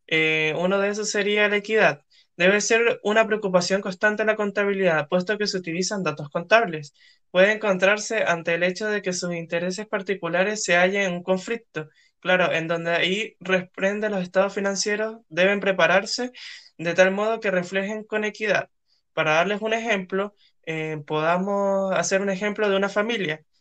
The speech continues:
donde ustedes tengan un contador en la familia y este, eh, baje el valor de los activos que son los bienes de la empresa, con el objetivo de, de bajar el valor total de la empresa y así beneficiar a la familia,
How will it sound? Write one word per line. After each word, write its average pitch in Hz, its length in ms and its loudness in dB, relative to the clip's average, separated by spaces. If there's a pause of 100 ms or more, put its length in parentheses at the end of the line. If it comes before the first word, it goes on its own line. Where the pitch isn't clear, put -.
(100)
donde 156 800 0
ustedes 180 500 0
tengan 196 300 4
un 196 180 2
contador 208 560 2
en 202 80 -2
la 202 80 -2
familia 196 580 0
y 170 160 -2
este, 220 420 -2 (480)
eh, 170 280 -2
baje 190 280 2
el 196 80 -2
valor 185 280 2
de 202 80 -2
los 190 140 -4
activos 226 680 -4 (680)
que 156 100 -8
son 170 180 -2
los 175 80 -2
bienes 190 260 2
de 208 80 -4
la 214 80 -2
empresa, 214 480 -2 (300)
con 165 180 -2
el 160 320 -4
objetivo 185 560 0
de, 208 160 0
de 175 100 0
bajar 170 280 4
el 196 80 2
valor 185 260 6
total 196 240 -2
de 208 80 0
la 208 80 -2
empresa 220 460 -4
y 175 80 -2
así 180 200 -4
beneficiar 190 520 -2
a - 20 2
la 202 100 -2
familia, 208 540 -2